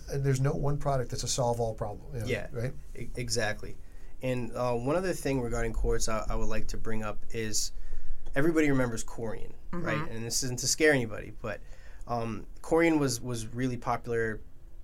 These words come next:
Speaker 2: I think, a little bit before my time, like, in the
Speaker 1: Yep.
Speaker 2: eighties and nineties.
Speaker 3: Mm-hmm.
Speaker 2: Um, but then it went away, and now people don't want it in their house at all. You only really see it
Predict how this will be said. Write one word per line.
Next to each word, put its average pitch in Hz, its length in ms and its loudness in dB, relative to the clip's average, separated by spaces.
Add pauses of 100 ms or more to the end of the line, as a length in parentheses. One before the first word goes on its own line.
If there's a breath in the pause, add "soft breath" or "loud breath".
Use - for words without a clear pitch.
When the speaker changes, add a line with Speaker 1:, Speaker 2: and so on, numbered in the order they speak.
(240)
Speaker 2:
I 127 80 -8
think, 151 140 -6
a 147 40 -2
little 139 160 0
bit 127 180 -2
before 123 240 -6
my 117 120 -4
time, 117 340 -2
like, 110 120 -8
in 113 80 -8
the 113 80 -6
Speaker 1:
Yep. - 80 -6
Speaker 2:
eighties 131 340 0
and 117 80 -6
nineties. 117 460 -4 (100)
Speaker 3:
Mm-hmm. 156 160 -8
Speaker 2:
Um, 110 460 -6
but 113 140 -10
then 131 120 0
it 117 100 -4
went 120 140 -6
away, 127 280 -2
and 113 100 -6
now 117 340 -2
people 135 240 -8
don't 110 200 -8
want 113 180 -6
it 104 40 -10
in 101 80 -14
their 104 120 -12
house 104 260 -10
at - 80 -16
all. 107 220 -12 (300 soft breath)
You 127 80 -4
only 143 140 0
really 127 200 -4
see 120 300 -2
it 107 120 -8